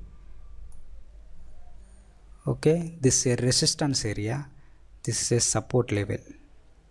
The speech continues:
Okay, support level, this is a buyer's area, nothing but resistance area, nothing but seller's area.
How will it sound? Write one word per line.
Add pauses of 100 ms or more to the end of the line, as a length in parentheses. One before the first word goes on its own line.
(260)
Okay, (920)
support
level, (300)
this
is
a
buyer's
area,
nothing
but (320)
resistance
area, (560)
nothing
but (800)
seller's
area.